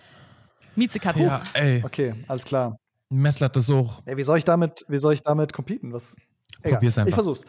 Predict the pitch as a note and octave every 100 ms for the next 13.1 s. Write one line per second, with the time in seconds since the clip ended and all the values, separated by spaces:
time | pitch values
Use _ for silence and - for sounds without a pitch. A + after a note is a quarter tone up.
0 | - - - E3 E3+ F3 F3 E3+ E3+ D#3+
1 | _ _ _ _ _ - B2+ - A#2 A2+
2 | A2+ - - _ _ _ - D3 D3+ D3+
3 | D3+ D3+ - G#2+ - G#3+ A3+ C#3+ D3 D#3+
4 | B2 B2+ - - A2 - - G#3 - -
5 | - - - - _ _ _ _ _ _
6 | _ _ _ _ _ _ - A3 G3+ C#3
7 | C#3 D3 C#3 A#2+ A#2 A2 - - G#2+ G#2+
8 | _ _ - A#2 - - - - - -
9 | C#3+ D3 D3+ D3 D3+ C3 D#3 D#3+ D#3+ E3
10 | - F3 - _ D3+ C#3+ D#3 D#3 C3 A#2+
11 | A#2 A2 A#2+ D3 D#3 D#3+ D#3+ D3 C3 C3
12 | C3 B2 B2+ B2+ A2 A2+ A#2+ A#2 A#2 -
13 | -